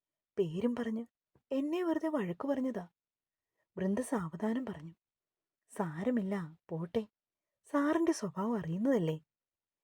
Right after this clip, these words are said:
പിന്നെ ഇന്നിപ്പോ അനുപമ മാഡം ഉണ്ടല്ലോ, അവരെന്തേലും ഓതിക്കാണും, അതാ." സെറി അവളെ സമാധാനിപ്പിച്ചു. "ആ, ആയിരിക്കും.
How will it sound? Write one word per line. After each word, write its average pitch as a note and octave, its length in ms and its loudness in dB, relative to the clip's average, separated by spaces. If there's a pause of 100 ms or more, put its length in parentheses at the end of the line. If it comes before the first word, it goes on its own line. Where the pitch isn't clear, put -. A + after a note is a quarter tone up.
(220)
പിന്നെ E3+ 340 0 (1300)
ഇന്നിപ്പോ E3+ 420 -4
അനുപമ A3 380 0
മാഡം C#4 340 4
ഉണ്ടല്ലോ, G3+ 320 4 (560)
അവരെന്തേലും A3+ 580 6
ഓതിക്കാണും, D#3+ 580 -2 (220)
അതാ." F3+ 280 2 (1800)
സെറി D#4+ 380 4
അവളെ G3+ 300 2
സമാധാനിപ്പിച്ചു. F#3+ 840 0 (600)
"ആ, F3 100 -6 (420)
ആയിരിക്കും. F#3 540 0